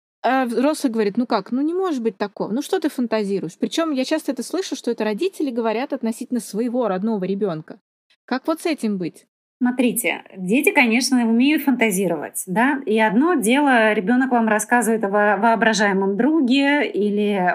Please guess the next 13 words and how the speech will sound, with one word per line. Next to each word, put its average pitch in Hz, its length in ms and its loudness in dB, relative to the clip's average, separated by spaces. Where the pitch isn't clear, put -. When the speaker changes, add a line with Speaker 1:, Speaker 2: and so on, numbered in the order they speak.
Speaker 2:
он, 202 280 -2
а, 170 320 0
любит 208 320 0
какую-нибудь 202 480 -4
сказку, 349 440 0
и 233 60 4
он 233 140 2
фантазирует 220 600 0
на 202 40 -2
ее 202 180 -2
мотивы 233 560 0
в 190 80 0
жизни. 180 500 -2